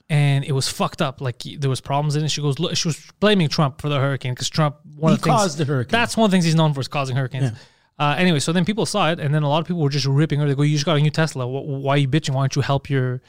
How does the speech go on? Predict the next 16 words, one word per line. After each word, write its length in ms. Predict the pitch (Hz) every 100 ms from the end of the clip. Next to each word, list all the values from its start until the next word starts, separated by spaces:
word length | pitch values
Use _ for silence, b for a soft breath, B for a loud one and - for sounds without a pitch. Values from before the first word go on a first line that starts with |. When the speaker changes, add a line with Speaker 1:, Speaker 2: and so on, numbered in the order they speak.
| b b -
Speaker 1:
why 80 | 147
don't 100 | 143
you 60 |
help 160 | 143 143
your 60 | 135
grandma?" 300 | 160 151 127 B B B
And 100 | 160
then 100 | 196
conservative 760 | 196 170 143 - 202 214 196 156
outlets 500 | 165 165 139 - -
got 240 | 143 143
together, 400 | 151 139 143 220 b b b
and 200 | 147 147
they 80 | 143
started 320 | - 175 160
GoFundMe 540 | 143 165 - 160 139